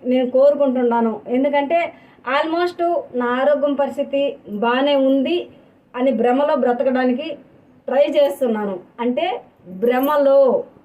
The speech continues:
నేను బాగున్నాను అని చెప్పట్లేదు, భ్రమలో బ్రతకడానికి మాత్రము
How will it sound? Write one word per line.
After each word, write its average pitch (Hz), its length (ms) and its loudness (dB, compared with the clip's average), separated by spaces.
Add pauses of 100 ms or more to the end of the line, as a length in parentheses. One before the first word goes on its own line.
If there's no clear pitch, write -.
(600)
నేను 233 180 -2
బాగున్నాను 330 600 2
అని 311 240 0
చెప్పట్లేదు, 294 720 0
భ్రమలో 285 380 0
బ్రతకడానికి 269 600 0
మాత్రము 262 480 -4